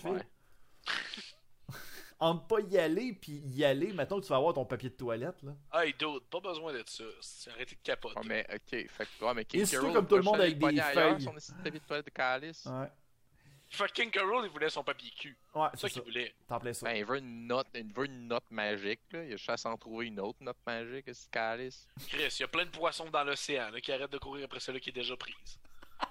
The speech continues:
Speaker 2: C'est ça.
Speaker 1: Qu'il aille juste à
Speaker 2: Puis
Speaker 1: voir
Speaker 2: si
Speaker 1: l'arbre aux noix de coco
Speaker 2: non,
Speaker 1: de
Speaker 2: c'est
Speaker 1: cristal.
Speaker 2: non.
Speaker 3: Le cocotier de cristal.
Speaker 1: <laughs> Le cocotier de cristal.
Speaker 2: Ouais, c'est ça. Il n'a pas rien que fait,
Speaker 1: Ah.
Speaker 2: là, mais c'est
Speaker 1: Hey, on y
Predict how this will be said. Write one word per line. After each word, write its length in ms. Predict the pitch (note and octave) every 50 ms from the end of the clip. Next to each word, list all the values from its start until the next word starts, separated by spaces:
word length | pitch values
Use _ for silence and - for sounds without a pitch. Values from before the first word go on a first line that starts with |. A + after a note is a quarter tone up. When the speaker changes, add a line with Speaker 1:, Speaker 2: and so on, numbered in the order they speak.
| - - - - -
Speaker 2:
C'est 120 | - -
ça. 120 | - - F2+ - - _ _ - - - - - - - - -
Speaker 1:
Qu'il 100 | - D3+
aille 100 | E3+ E3+
juste 240 | D3 D#3+ A3+ G#3+ -
à 100 | F3 C#3
Speaker 2:
Puis 80 | B2 C3
Speaker 1:
voir 160 | D3 E3+ F3
Speaker 2:
si 220 | F3 E3 D3+ C#3
Speaker 1:
l'arbre 380 | C#3+ D#3 D#3+ D#3+ E3+ E3+ C#3 B2
aux 100 | C3 C#3
noix 120 | C#3 C#3
de 60 | C3 B2
coco 220 | B2+ B2 A#2+ C3+
Speaker 2:
non, 60 | C#3 -
Speaker 1:
de 60 | -
Speaker 2:
c'est 80 | - A#2
Speaker 1:
cristal. 280 | B2+ A#2+ A2 B2+ A#2 A2
Speaker 2:
non. 200 | G2+ G2 F#2 C3 B2+ C3+ _ - _ _ - D#3 - - - - - - - - - - - _ _ _ _ _ _ -
Speaker 3:
Le 120 | A#2+ C3+ C#3 -
cocotier 560 | - G3 - - G3 D3 - - - - D#3
de 100 | D3 C#3
cristal. 520 | C3 - C#3 - - - - - - G#2+ B2 - -
Speaker 1:
<laughs> 120 | - - A#3+
Le 160 | F#3+ - A3
cocotier 720 | - - - B3 - - - G3+ D3+ C#3+ - - - E3+
de 60 | C#3+ - -
cristal. 580 | F#3 F#3+ D3+ - - - C3 - - - F3 - - F#3+ - - - - - - - - - - - - - G#3+
Speaker 2:
Ouais, 160 | G#3 G#3+ G#3 F#3
c'est 200 | - - - -
ça. 80 | - F#2+ F#2+ E2+ - -
Il 40 | - G2
n'a 60 | G2+
pas 80 | - A#2
rien 140 | A2+ A2+ A2
que 80 | G#2
fait, 100 | - -
Speaker 1:
Ah. 380 | B2 B2 B2 B2 A#2+ A#2 A#2 A2
Speaker 2:
là, 0 |
mais 100 | B2+ B2 A#2+
c'est 220 | - - - -
Speaker 1:
Hey, 60 | - - -
on 80 | -
y 40 | D#3+